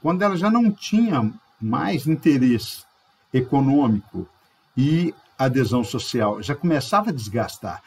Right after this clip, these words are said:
O Brasil foi só o último país do Ocidente a libertar os seus escravizados, né? Bem, a maioria dos países da América Latina,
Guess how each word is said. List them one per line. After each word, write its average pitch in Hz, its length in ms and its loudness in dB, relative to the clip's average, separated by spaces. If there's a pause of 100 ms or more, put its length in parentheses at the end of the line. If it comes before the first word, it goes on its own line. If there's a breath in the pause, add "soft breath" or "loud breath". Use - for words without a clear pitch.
(200 soft breath)
O 113 40 -6
Brasil 135 320 2
foi 190 160 -2
só 214 220 -2
o 156 220 0
último 165 400 0 (100)
país 151 520 0 (400 soft breath)
do 123 140 2
Ocidente 139 580 0
a - 20 2
libertar 113 640 0 (160)
os - 100 -14
seus 113 200 0
escravizados, 98 720 -6 (220)
né? 117 240 -4 (760 soft breath)
Bem, 135 360 0
a 143 160 2
maioria 143 360 0
dos 214 120 -8
países 135 400 0
da 120 180 -2
América 113 680 -2
Latina, 110 880 -2